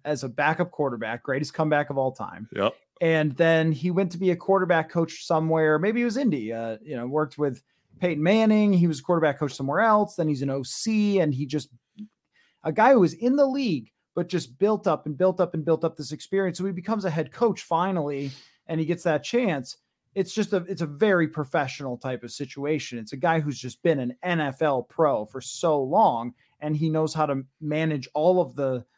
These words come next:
Speaker 1: the rocky ups and downs. I mean, he, his teams have a couple of times started out really bad and then made the playoffs. And I think he just can keep everybody on track with the type of person he is. And Byron Leftwich actually kinda reminds me of him. So that's, that's the guy that I've kinda leaned toward,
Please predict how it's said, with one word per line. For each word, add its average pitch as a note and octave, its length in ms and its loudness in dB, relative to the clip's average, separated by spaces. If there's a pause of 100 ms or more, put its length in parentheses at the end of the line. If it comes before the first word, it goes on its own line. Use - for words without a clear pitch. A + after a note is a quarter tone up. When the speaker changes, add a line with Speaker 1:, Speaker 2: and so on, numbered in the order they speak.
(140)
Speaker 1:
the C#3+ 100 -2
rocky C#3 560 -2
ups C3+ 220 -4
and C3+ 100 -6
downs. C3+ 160 -2
I C#3+ 80 -2
mean, E3+ 140 2
he, A3 100 2
his G#3 300 0
teams A#3 380 -2 (180)
have E3 160 -2
a E3 40 2
couple A#3+ 280 -2
of - 100 -4
times B2+ 240 -4
started D#3 240 2
out C#3 180 -2
really G3 320 4
bad D#3+ 320 2
and D3+ 140 -2
then E3+ 160 2
made E3+ 180 2
the D#3+ 80 -2
playoffs. D3 580 0
And C#3 100 -8
I D3+ 100 -6
think D3+ 220 -10
he E3 140 -4
just D3+ 260 -10 (120)
can C3+ 140 -12
keep D#3 240 -6
everybody F#3 420 -2
on D#3+ 160 -2
track D3 480 -2 (380)
with D#3 140 0
the C3+ 80 -12
type F3+ 240 2
of C3 80 -16
person F#3 320 -2
he A3 100 2
is. A3 140 2
And D#3 100 -4
Byron F3+ 300 0
Leftwich F3 340 -2
actually D#3+ 240 -2
kinda D#3 220 -4
reminds C#3+ 480 0
me C3+ 160 -6
of A#2+ 160 -10
him. B2+ 240 -8
So D3 160 -6
that's, F#3 240 0
that's G3 240 0
the A3 80 -2
guy D3+ 140 0
that C#3+ 100 -2
I've C#3 120 -6
kinda C3 220 -6
leaned D3+ 320 -4
toward, E3 400 2